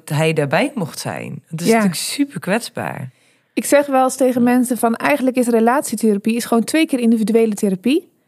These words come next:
Speaker 2: Maar de ander is er de hele tijd bij. En dat maakt dat je ook heel veel meer gaat, eh, hechten en verbinden. Omdat je ziet van, ja, maar hier wil ik, hiervoor wil ik er voor haar zijn of voor hem zijn. Of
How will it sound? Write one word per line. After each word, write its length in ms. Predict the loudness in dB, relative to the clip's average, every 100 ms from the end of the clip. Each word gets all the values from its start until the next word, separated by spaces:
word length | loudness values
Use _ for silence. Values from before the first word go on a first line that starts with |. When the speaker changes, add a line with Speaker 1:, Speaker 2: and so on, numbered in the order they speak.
| _
Speaker 2:
Maar 120 | 0
de 100 | 2
ander 260 | 0 0 2
is 120 | 2
er 60 |
de 80 | 2
hele 340 | 2 2 2 2
tijd 180 | 2
bij. 360 | 2 0 -4 -6 2
En 160 | 4
dat 200 | 4 2
maakt 280 | 2 2 2
dat 200 | 0 0
je 80 | -2
ook 140 | 0
heel 340 | 2 2 2 2
veel 180 | 2 4
meer 240 | 4 2
gaat, 340 | 0 -4 -4 -4
eh, 100 | 0 2 0
hechten 340 | 0 -2 -2 -4
en 80 | 0
verbinden. 460 | 2 2 2 2
Omdat 260 | 2 0 -2
je 60 |
ziet 320 | -2 2 0 0
van, 180 | 0
ja, 100 | 2
maar 180 | 2 -2 -6 -16 -20 -20 _
hier 260 | 2 4
wil 180 | 4 2
ik, 160 | 0 -4
hiervoor 520 | -2 0 2 2 2
wil 140 | 2 0
ik 100 | 0
er 80 |
voor 200 | -2 -2
haar 240 | 0 -2 0
zijn 280 | 0 0 -2
of 80 |
voor 180 | -2 -2
hem 220 | 0 0
zijn. 340 | 2 2 2 0
Of 200 | -4